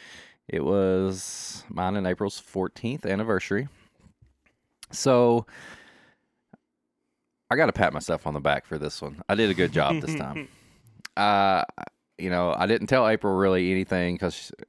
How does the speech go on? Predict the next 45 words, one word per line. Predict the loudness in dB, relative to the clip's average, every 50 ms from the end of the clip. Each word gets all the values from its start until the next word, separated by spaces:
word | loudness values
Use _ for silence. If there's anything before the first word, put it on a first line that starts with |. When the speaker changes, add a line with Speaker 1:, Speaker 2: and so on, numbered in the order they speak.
| -12
Speaker 1:
it's | -12 -12 -8
just | -8 -6 -2
been | -2 -2 0 2
busy, | 2 2 2 2 0 0 0 0 -2 -4
kid | -4 -2 -2 -2 -2 -2
stuff, | -6 -6 -2 0 2 2 4 4 2 0 0 -4 -6 -4
everything | -2 -2 -2 -2 -4 -4 -4
going | -2 -2 -2 -2 -2
on. | -2 0 -2 -2 -4 -4
So | -2 -2 0 0 -2 -4 _ -18 -20 -20 -20 -20 -20 -20 -20 -20 _ _ _ _ -2
we | 0 2
didn't | 2 2 2 2
really | 2 2 4 4 2 4
have | 4 2 2 2
a | -2
chance | 0 0 0 0 -2 -6 -6
to, | -2 0
like, | 0 0 0 -2 -6 -8
go | -4 -2 0 0
far. | 0 -2 -2 -2 -2 -4 -10 -14 -16 -18 -20 -20 -20 -20 -20 -16
And | -10 -8
I |
was | -6 -4 -4
like, | -4 -4
"I | -4 -2
gotta | -2 -2 -2
figure | -2 -2 -4 -4 -4
out | -4
something | -6 -10 -10 -10 -10
to | -10 -10 -12
do." | -12 -16 -20 _ _ _ _ -20 -20 -20 -20 -20 -20 -20 _ _ _ _ _ _ -16
So | -12 -6 0 2 4 4 4 4 4 2 4
I | 2 2
booked | 2 2 -2 -2 0 2
us | 2 2 2 0 -6 -10 -10 -12 -12 -8
the | -2 -2 0
weekend | 2 0 0 0 0 -2 0 0 0
at | -2 -4 -4
the | -6 -2
Beaumont, | 0 0 0 0 -4 -6 -8 -8 -12 -14 -16 -20 -20 -20 -20 -14
the | -8 -2
Beaumont | 0 2 2 4 2 2 2
Inn | 0 -4 -4 -6 -6 -10 -12 -14 -12
in, | -8 -6 -4 -4 -4 -4 -6 -6 -6
um, | -6 -6 -6 -8 -8 -10 -12 -14 -16 -18